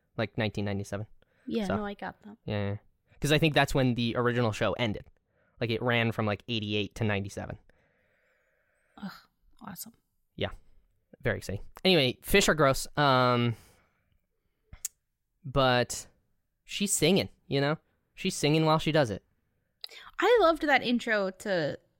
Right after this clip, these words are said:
Speaker 1: To
Speaker 2: the
Speaker 1: her.
Speaker 2: family of,
Speaker 1: Yeah.
Speaker 2: like, her singing and, and, like, if you really went into this and didn't know anything.
Speaker 1: Yeah. All movies would be better if you did that. <laughs>
Speaker 2: Yeah, tra-, I get why we have to have trailers, but they suck.
Speaker 1: Yeah.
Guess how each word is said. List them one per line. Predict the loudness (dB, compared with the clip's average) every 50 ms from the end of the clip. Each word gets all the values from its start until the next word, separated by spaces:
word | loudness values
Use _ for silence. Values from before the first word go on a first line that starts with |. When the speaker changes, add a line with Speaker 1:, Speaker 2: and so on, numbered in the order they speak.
| _ _ _ _ _ -4
Speaker 1:
To | -2 0
Speaker 2:
the | 2 2 2
Speaker 1:
her. | 2 2
Speaker 2:
family | 0 0 0 0 -2 -6 -8 -10 -14 -10 -4
of, | -2 -2
Speaker 1:
Yeah. | -2 0
Speaker 2:
like, | 0 -2 -2 -4 -6 -10 -12 -8
her | -4 0 0 0
singing | 0 -2 -2 -2 -2 -2 -2 -4 -4 -6 -10 -14 -10
and, | -6 -4 -2 -2 -2 -4 -4 -6
and, | -8 -8 -6 -6 -6 -6 -8 -10 _ _ _ _ _ _ _ _ -6
like, | -4 -2 0
if | 0 4
you | 4 4 4
really | 4 2 2 2
went | 4 4 4 2
into | 2 -2 -2 -4
this | -4 -4 -4
and | -4 -4 -2
didn't | -2 -2 -2 -2 -2
know | -2 0 0
anything. | 0 -2 -4 -6 -8 -8 -8 -8 -8 -8 -8 -10 _ _ _ _ _ _ 0
Speaker 1:
Yeah. | 2 2 2 2 0 -6 -16 -20 _ _ _ _ _ _ _ _ _ _ _ _ _ 2
All | 4 6 6
movies | 6 4 4 2 0 -2 -2
would | -2 -2
be | -2 -2
better | 0 0 0 -2
if | -2 -4
you | -4
did | -6 -6 -4
that. | -2 -2 0 0 -2
<laughs> | -2 -6 -8 -14 -20 _ _ _ _ -20 -20 _ _ _ _ _ _
Speaker 2:
Yeah, | 0 4 6 6 8 8 6 6 4
tra-, | 2 -2 0 0 0 0 2
I | 2 0
get | 0 2 2 2 2 2 2 2
why | 2 2 2
we | 2 2 0
have | 0 0 -2 -4 -4 -4
to | -4
have | -4 -4 -4
trailers, | -4 -2 -2 0 0 -2 -2 -4 -4
but | -8 -8 -8
they | -6 -6
suck. | -6 -6 -8 -10 -10 -14 -20 _ _ _ -4
Speaker 1:
Yeah. | -4 -4